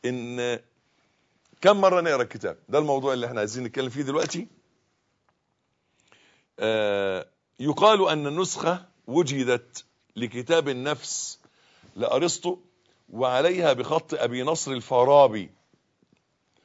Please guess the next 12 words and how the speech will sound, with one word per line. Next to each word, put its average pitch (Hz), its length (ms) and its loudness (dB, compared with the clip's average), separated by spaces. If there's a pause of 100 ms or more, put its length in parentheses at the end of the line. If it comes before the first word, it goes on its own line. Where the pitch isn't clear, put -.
(260)
قرأت 151 460 4
هذا 151 360 -2
الكتاب 151 600 -2 (180)
مئتي 147 680 -4
مرة، 92 420 -6 (2250)
وكان 170 360 0
يقول: 170 520 -2 (460)
"قرأت 170 380 2
السماع 170 640 -2
الطبيعي 139 840 -2 (260)
أربعين 147 580 2
مرة 110 400 -2